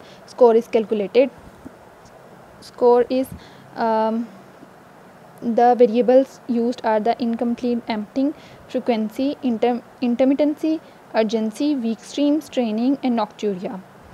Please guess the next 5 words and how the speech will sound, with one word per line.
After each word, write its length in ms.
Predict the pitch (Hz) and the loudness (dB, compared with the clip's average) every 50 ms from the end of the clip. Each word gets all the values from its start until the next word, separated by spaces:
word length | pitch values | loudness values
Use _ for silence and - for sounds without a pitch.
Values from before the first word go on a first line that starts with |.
| - - - - - - - - - - - | -20 -20 -20 -20 -20 -20 -20 -20 -20 -18 -12
And 580 | 277 226 214 214 214 214 214 220 226 220 214 - - - - - - - - - - - - - - - - - - - - - - - - - - 190 - - - - 254 247 - - - - - - - - - - | -10 -8 -8 -6 -6 -6 -4 -4 -4 -4 -6 -10 -16 -20 -20 -20 -20 -20 -20 -20 -20 -20 -20 -20 -20 -20 -20 -20 -20 -20 -20 -20 -20 -20 -20 -20 -20 -20 -20 -20 -20 -20 -20 -20 -20 -20 -20 -20 -20 -20 -20 -20 -20 0
following 500 | - 277 247 233 226 240 240 254 277 - - 262 - - | 4 6 6 6 4 2 0 0 -2 -2 -6 -14 -20 -20
scoring 640 | - - - 247 233 220 220 226 233 240 240 240 - | -20 0 2 4 4 4 2 0 -2 -4 -6 -6 -4
is 260 | 240 240 220 - - | -4 -4 -4 -4 -6
used, 360 | 214 214 196 254 359 - - | -6 -4 -4 -4 -4 -6 -10